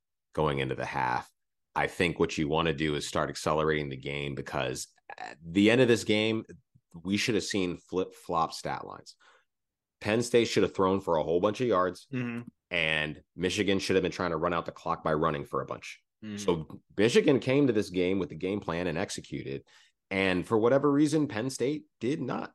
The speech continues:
Speaker 1: or chose not to. I mean, yeah, you got twenty-two pass attempts out of it. You had, you know, one step, one, one pass from, uh, uh, Katron Allen,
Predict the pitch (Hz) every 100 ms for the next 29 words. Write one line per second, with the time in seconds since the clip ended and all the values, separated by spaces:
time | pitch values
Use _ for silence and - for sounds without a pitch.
0 | - 101 - 139 147 120 - - 80 67
1 | - 98 104 110 120 135 147 110 117 -
2 | 135 131 - 127 123 107 110 110 - 117
3 | - 113 113 123 135 82 90 90 85 87
4 | 80 78 90 90 - - 87 87 - 82
5 | 82 _ - 104 104 - - 95 82 69
6 | 67 - _ _ - 73 64 58 - 107
7 | 104 87 69 101 80 73